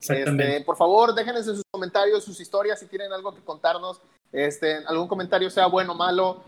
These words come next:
Speaker 2: este, pónganos si tienen alguna sugerencia también, este, sin duda, el por qué no les gusta, el por qué sí les gusta, el qué videojuegos juegan ustedes, cuáles creen que son los mejores, por favor,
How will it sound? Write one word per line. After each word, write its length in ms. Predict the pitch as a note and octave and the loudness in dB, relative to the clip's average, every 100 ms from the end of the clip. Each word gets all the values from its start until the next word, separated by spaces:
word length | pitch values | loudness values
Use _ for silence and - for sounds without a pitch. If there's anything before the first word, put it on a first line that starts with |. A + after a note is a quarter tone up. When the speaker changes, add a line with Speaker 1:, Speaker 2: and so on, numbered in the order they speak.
| - | -12
Speaker 2:
este, 300 | - D3+ D#3+ D#3 D3+ | -4 -2 -2 -4 -2
pónganos 600 | F3+ G#3 G#3 G#3 G#3 G3+ | 0 0 0 0 0 0
si 100 | E3+ | -2
tienen 200 | F#3+ G3 | -4 -4
alguna 280 | G3 F3+ F#3+ | -6 -6 -8
sugerencia 440 | F3 D#3+ E3 F3+ | -6 -4 -2 -4
también, 440 | F#3 D3 D#3+ F3+ F#3+ - | -6 -8 -6 -8 -10 -12
este, 380 | C#3+ C#3 - C#3+ | -12 -10 -4 -4
sin 220 | - C#3+ | -4 -6
duda, 480 | D#3 E3 F3 E3 D3+ D#3 | 2 8 10 10 8 4
el 100 | D3+ | 2
por 140 | E3+ | 2
qué 100 | G3 | 2
no 100 | G3+ | 2
les 140 | F3+ | 2
gusta, 240 | F3 F#3+ F#3 | 2 2 2
el 60 | |
por 160 | - - | 0 0
qué 100 | F#3 | 0
sí 100 | A3 | 2
les 160 | G3+ E3+ | -2 -2
gusta, 160 | F3 - _ _ _ _ C#3+ | -6 -6 _ _ _ _ -4
el 160 | C#3 | -2
qué 140 | - G3+ | 4 4
videojuegos 420 | A3 G3+ G3 F#3+ | 4 2 0 0
juegan 220 | F#3+ F#3+ | -2 -2
ustedes, 440 | F3 - E3+ F#3 - | -4 -2 0 -2 2
cuáles 280 | F3+ G3+ - | 2 4 0
creen 160 | G3 | -4
que 60 | - | -6
son 120 | F#3 | -10
los 80 | F3 | -10
mejores, 260 | D#3+ - - | -2 -2 -2
por 100 | F3 | -2
favor, 300 | D#3+ F3+ | 0 0